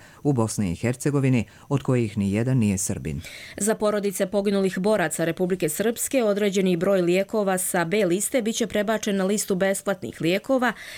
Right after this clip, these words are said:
Speaker 2: ili uz minimalnu participaciju, rečeno je danas u Banja Luci nakon sastanka predstavnika Republičke organizacije porodica zarobljenih, poginulih boraca i nestalih civila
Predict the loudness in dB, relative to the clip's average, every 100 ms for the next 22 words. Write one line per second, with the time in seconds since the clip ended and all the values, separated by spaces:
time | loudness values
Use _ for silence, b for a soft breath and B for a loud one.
0 | B 0 2 4 4 2 2 2 2 2
1 | 2 0 0 -2 0 0 0 0 2 2
2 | 2 2 2 2 0 0 0 0 2 0
3 | 0 0 0 0 -2 0 0 0 0 0
4 | 0 0 0 0 0 0 2 0 B B
5 | B -2 0 2 2 2 0 2 0 2
6 | 0 0 0 2 2 0 0 0 2 0
7 | 0 0 -2 0 0 2 2 0 2 2
8 | 2 0 0 0 0 -4 -6 -2 0 2
9 | 4 2